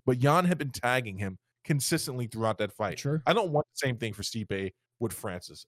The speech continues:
Speaker 1: I want Stipe to go out there and dominate this guy and get him out of there. And I want Francis Ngannou to be champion one day. I just know that he's not going to be champion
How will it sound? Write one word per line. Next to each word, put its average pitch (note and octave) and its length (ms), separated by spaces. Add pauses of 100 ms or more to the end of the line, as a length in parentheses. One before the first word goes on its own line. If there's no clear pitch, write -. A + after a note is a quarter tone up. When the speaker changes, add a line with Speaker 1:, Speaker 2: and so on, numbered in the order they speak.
Speaker 1:
I B2+ 100
want E3+ 180
Stipe C#3+ 440
to A2+ 60
go A2+ 220
out A2 180
there G#2+ 240
and G2 240
dominate G#2 520
this F2 160
guy F#2+ 340 (520)
and A#2 160
get C3 160
him B2 120
out G#2 160
of F2 100
there. E2 200 (440)
And C3+ 140
I D3+ 80
want A#3 220
Francis D#3 420
Ngannou B2+ 480 (280)
to C#4 200
be F3 180
champion D#3 520
one G#2 160
day. G2+ 200 (240)
I C#3+ 120
just F3+ 220
know A#2+ 360
that A2 140
he's A#2+ 240
not B2 360
going A#2+ 240
to A2+ 80
be G#2 160
champion G2+ 640